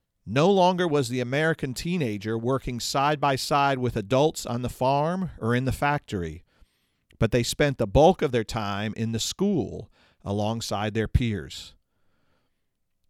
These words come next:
The second factor was the post-war economic boom. The nineteen fifties saw one of the greatest periods of economic expansion in American history.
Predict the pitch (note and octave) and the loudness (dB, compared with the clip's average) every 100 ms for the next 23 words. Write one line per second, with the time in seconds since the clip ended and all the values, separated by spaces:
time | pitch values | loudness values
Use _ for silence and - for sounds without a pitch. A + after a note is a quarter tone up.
0 | - D#3 - A#3 G3+ D3 B2+ G#2+ - F#2 | -6 -2 2 2 0 -2 -2 -2 -6 -4
1 | A2+ B2+ B2 - - E3 E3+ - C3 C3 | 0 0 0 6 8 8 4 2 4 6
2 | C3+ - C3 - B2+ B2 A#2+ A#2+ - A2+ | 4 2 -2 0 -2 0 -2 -4 -6 0
3 | B2+ A#2 F#2 D#2 G2 _ _ _ _ _ | 2 4 2 -2 -12 _ _ _ _ _
4 | _ _ _ _ _ _ - A2 C3+ G3 | _ _ _ _ _ _ -8 -4 -2 -2
5 | - E3 - G#3+ G3+ D3+ B2 - C3 C3+ | -2 -4 2 4 4 0 -2 2 4 4
6 | C3 C3 A#2+ G#2 C3+ D#3+ A#3 - - E3+ | 4 0 -2 0 2 2 2 0 2 2
7 | B2+ A2+ A#2+ B2 A#2 C3 - D#3+ D3+ D#3 | 0 0 -2 -2 0 0 2 0 0 0
8 | E3 E3 - C#3 A#2+ A2 - A#2 A2 A2+ | -2 -6 -2 -2 -2 -2 -2 -2 0 -2
9 | G2+ A2 A#2+ - A#2 F#2 G#2 - F#2 E2 | -2 -2 -2 -2 -4 -2 -4 -6 -8 -8